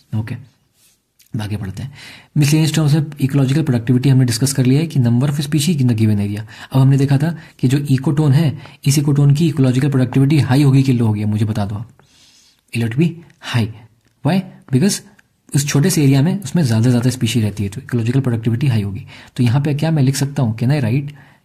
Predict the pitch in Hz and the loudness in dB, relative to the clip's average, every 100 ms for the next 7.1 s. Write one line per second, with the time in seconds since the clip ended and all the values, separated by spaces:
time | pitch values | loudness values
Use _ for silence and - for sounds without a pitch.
0 | _ 123 135 131 131 131 120 123 156 147 | _ 0 2 2 2 0 0 -4 -6 -10
1 | - _ _ - 117 113 113 120 143 120 | -20 _ _ -8 -4 0 0 2 2 0
2 | - - - - 123 123 170 - _ _ | -2 -8 -20 -8 -2 0 -2 -10 _ _
3 | _ _ _ _ _ _ _ _ _ _ | _ _ _ _ _ _ _ _ _ _
4 | _ _ _ 120 113 131 120 113 113 - | _ _ _ -8 -4 0 0 2 0 -2
5 | - _ _ _ _ _ _ _ - 139 | -8 _ _ _ _ _ _ _ -2 2
6 | 123 117 107 107 107 107 98 98 107 120 | 2 2 -2 -2 -4 -4 -8 -10 -12 -12
7 | - | -14